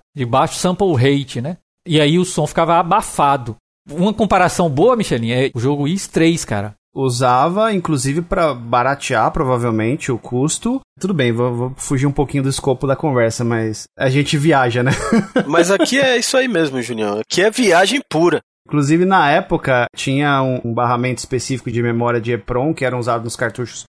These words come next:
Speaker 2: do Super Nintendo. Eram uma memória de uma velocidade mais baixa do que o high-end da época, só que eles usavam porque era mais barato. Hoje, esse high-end da época hoje é barato,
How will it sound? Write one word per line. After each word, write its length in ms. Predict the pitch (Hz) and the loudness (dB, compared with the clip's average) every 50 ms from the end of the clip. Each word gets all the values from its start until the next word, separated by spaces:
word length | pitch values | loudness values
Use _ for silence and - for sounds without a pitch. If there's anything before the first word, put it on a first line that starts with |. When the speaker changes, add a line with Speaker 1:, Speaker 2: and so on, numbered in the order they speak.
| _ _ _ | _ _ _
Speaker 2:
do 80 | - 127 | -8 -6
Super 280 | 117 - 131 - 131 127 | -4 -4 -2 -2 -2 0
Nintendo. 640 | 131 127 117 - 131 127 143 180 202 214 254 - - _ _ | 0 -2 -2 -2 0 0 0 0 0 -2 -4 -6 -10 _ _
Eram 520 | 127 127 139 151 151 156 143 139 131 - - _ - | -2 -2 0 0 0 0 -2 -4 -6 -10 -14 _ -8
uma 440 | 143 139 135 131 127 123 127 127 | -6 -6 -4 -4 -4 -4 -2 -2
memória 480 | 127 127 127 120 120 123 123 127 135 120 | -2 -2 -2 -2 0 0 0 0 0 -2
de 40 | 123 | -2
uma 120 | 123 120 | -2 -2
velocidade 920 | 120 127 123 120 - - 127 120 120 120 120 120 113 110 117 117 117 110 117 _ _ | -2 -2 -2 -4 -4 -6 -4 -2 -2 -2 -2 -2 -4 -4 -4 -4 -4 -4 -6 _ _
mais 240 | 113 123 131 131 117 | -2 0 0 0 -2
baixa 460 | 117 120 127 123 165 202 - - 220 | -2 0 2 2 2 2 0 -2 -2
do 160 | 196 160 156 143 | 0 0 0 0
que 160 | - - 139 | 2 0 0
o 40 | 123 | 2
high-end 480 | 123 139 131 123 123 123 127 117 123 | 2 0 0 0 0 -2 -2 -4 -2
da 200 | 123 143 139 135 | -2 0 2 4
época, 360 | 123 123 147 - - - 277 | 4 2 2 0 -2 -6 -6
só 160 | 285 - - 214 | -4 -2 -2 -2
que 80 | 202 | -2
eles 120 | 196 190 196 | -2 -2 -4
usavam 420 | 220 208 185 139 127 135 160 175 | -2 0 0 0 2 0 -2 -2
porque 560 | 170 240 269 - - - 160 147 156 196 277 - _ _ _ - | -4 -6 -10 -8 -4 -2 0 2 2 0 -2 -6 _ _ _ -2
era 180 | 165 127 123 123 | 0 0 2 2
mais 140 | 123 123 | 0 -2
barato. 500 | 123 151 196 240 254 220 - - - - | 0 0 2 2 2 2 0 0 -2 0
Hoje, 540 | 147 151 156 175 208 247 240 254 320 330 320 - _ | 2 4 4 4 4 4 2 2 2 0 0 -4 _
esse 280 | - 139 135 - - 135 | -4 -2 -2 0 0 0
high-end 380 | 139 143 139 135 135 127 131 | 2 2 2 2 0 -2 0
da 180 | 131 139 135 131 | 2 2 4 4
época 360 | 127 123 - - - - 131 | 4 4 2 -2 -4 -4 -2
hoje 280 | 123 127 135 127 117 135 | 0 0 0 0 0 0
é 20 | |
barato, 600 | 135 151 160 165 156 131 143 170 196 - 302 311 | 0 2 2 2 4 4 2 2 0 -2 -6 -8